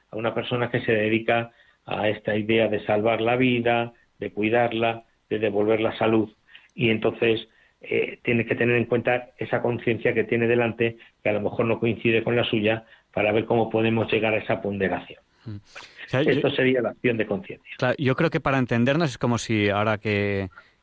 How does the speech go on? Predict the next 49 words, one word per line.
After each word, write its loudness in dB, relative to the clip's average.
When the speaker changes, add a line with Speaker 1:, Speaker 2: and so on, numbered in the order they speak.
Speaker 2:
eh, -2
pues -6
dice -8
que -10
están 0
llegando 2
inmigrantes 0
i-, -2
ilegales 0
a, 0
aquí -4
a 0
Península 0
y -2
tal. -8
Pues -6
como 0
si -6
se 0
nos 0
planta 0
uno 2
en 2
la -2
puerta -2
de 0
casa -2
y 0
dice, -4
dice, -4
"Mira, 0
eh, -2
tú 2
tienes 0
un 2
bar, 0
¿no?". 0
"Sí, -6
sí, -6
yo -2
tengo 0
un 0
bar". 0
Dice, -4
"Vale, 0
pues 0
contrátame 2
como 2
esclavo, -2